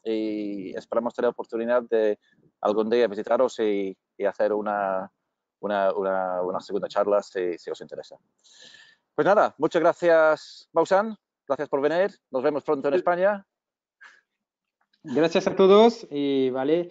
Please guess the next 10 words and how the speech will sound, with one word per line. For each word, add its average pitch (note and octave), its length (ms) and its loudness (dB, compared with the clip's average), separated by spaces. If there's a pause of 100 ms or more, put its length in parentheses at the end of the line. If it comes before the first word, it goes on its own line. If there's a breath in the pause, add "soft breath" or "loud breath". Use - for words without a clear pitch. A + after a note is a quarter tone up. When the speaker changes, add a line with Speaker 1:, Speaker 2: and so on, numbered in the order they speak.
(380 soft breath)
Speaker 2:
eh, A2 320 -12
un B2 200 -10
placer, D3+ 480 2
eh, C3 480 0 (360 soft breath)
hablar C#3 360 0
con D3 120 -6
vosotros, E3+ 680 2
eh, D3+ 200 2
Josep, F3 680 0 (140)
eh, B2+ 240 -8